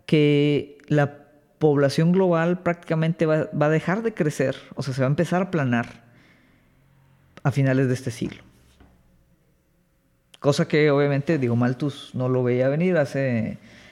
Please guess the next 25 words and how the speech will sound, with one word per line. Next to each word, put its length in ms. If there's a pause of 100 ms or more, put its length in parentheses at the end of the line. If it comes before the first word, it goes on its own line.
(120)
eh, 160
doscientos, 340
trescientos 340
años. 260 (420)
Eh, 300 (420)
pero 160
bueno, 160
el, 140
el 100
tema 200
de 80
la, 540
el 360
crecimiento 340
poblacional 720
exponencial 520
infinito 560 (1120)
es 160
una 120
realidad 240
que 100
no 60
se 100
está 200
dando. 260